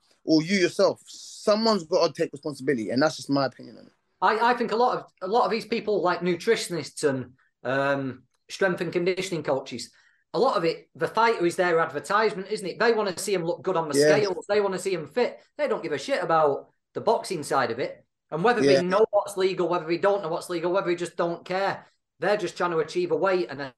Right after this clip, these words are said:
Speaker 2: target and something that looks good on photographs, aren't they?
Speaker 1: Yeah,
Speaker 2: I, I think a
Speaker 1: hundred percent.
Speaker 2: lot of that comes into it. Like, you guys are there, you guys are their advertisements.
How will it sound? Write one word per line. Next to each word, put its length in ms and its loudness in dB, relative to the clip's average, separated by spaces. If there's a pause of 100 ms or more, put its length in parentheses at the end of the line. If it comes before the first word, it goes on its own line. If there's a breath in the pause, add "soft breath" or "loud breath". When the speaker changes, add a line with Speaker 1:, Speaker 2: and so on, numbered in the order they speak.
Speaker 2:
target 420 2
and 140 -12
something 320 -6
that 160 -2
looks 200 -2
good 120 0
on 120 0
photographs, 480 2
aren't 200 -2
they? 160 -12 (160)
Speaker 1:
Yeah, 140 4
Speaker 2:
I, 20 6
I 60 6
think 40 2
a 80 0
Speaker 1:
hundred 260 0
percent. 160 2
Speaker 2:
lot 100 0
of 60 -8
that 200 -4
comes 180 -8
into 280 -6
it. 120 -6
Like, 240 0 (300)
you 160 -4
guys 340 2
are 60 0
there, 440 0 (640)
you 200 -8
guys 260 2
are 40 0
their 200 4
advertisements. 840 -2